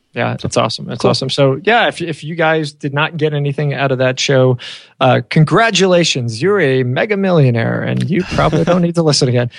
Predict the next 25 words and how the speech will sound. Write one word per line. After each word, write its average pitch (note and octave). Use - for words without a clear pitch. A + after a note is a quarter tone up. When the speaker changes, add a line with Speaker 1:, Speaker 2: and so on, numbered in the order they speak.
Speaker 1:
<laughs> -
No, A#3
I C#3+
mean, D#3
it, D#3+
that D#3+
was, E3+
it E3
was E3
awesome, C#3
and, B2+
uh, B2+
Matt C3
did C3
a B2
great A#2+
job, B2
and, A#2+
uh, A#2
we A#2+
definitely B2
appreciate B2
his B2
time. A#2
So, A2+